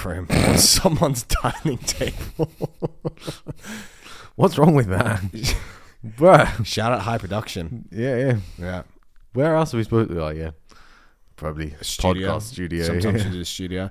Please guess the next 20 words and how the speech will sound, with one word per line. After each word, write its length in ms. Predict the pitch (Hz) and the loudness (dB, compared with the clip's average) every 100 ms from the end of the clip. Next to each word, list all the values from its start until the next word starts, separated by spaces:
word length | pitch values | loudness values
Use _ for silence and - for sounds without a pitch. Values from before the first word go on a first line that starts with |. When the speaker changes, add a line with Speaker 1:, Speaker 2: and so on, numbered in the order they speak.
| - | -4
Speaker 2:
Yeah, 100 | 120 | -2
we 140 | 202 220 | 0 2
use 140 | 131 | 2
the 100 | 107 | 0
studio. 520 | - 110 92 92 127 | 2 2 4 2 0
Speaker 1:
Sometimes. 360 | - 135 95 95 | -4 -6 -4 -2
Speaker 2:
Yeah. 60 | 123 | 0
Speaker 1:
When 80 | |
we 40 | 151 | 0
have 100 | 104 | 0
guests. 440 | 101 90 - - - - | -6 -8 -10 -12 -16 -6
Speaker 2:
Yeah, 200 | 113 107 | 2 4
yeah. 60 | 107 | 6
Speaker 1:
Makes 140 | 90 147 | 4 0
more 80 | - | -8
sense 260 | 127 120 | -8 -10
for 80 | 98 | -10
the 60 | 90 | -8
guests. 400 | 95 87 - - | -8 -6 -8 0
Speaker 2:
Yeah. 260 | 95 87 | 2 2